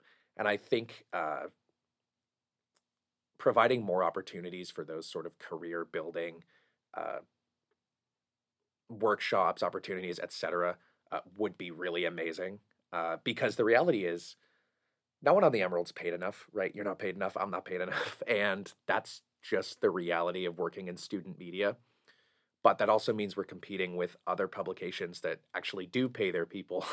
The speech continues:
<laughs> a good bit more than we do. So, um, what do you do to appeal to folks and make sure they know that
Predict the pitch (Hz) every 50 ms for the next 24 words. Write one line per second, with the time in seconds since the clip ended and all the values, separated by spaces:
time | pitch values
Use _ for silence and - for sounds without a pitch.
0 | - 123 - - - 117 101 - - 127 123 123 117 107 - 98 107 104 101 101
1 | 98 98 95 85 85 80 82 - - - 123 104 87 87 87 - - - - _
2 | _ _ _ _ _ _ 85 85 85 87 80 80 - _ _ _ _ _ _ _
3 | _ _ - 104 - 131 127 120 - 131 117 104 113 110 98 95 107 95 98 95
4 | 92 - - - 117 104 - - 101 - - - - 98 87 87 - 85 - -
5 | 85 85 82 - 92 90 92 95 95 - - - - 85 87 90 90 92 90 85
6 | 85 82 90 87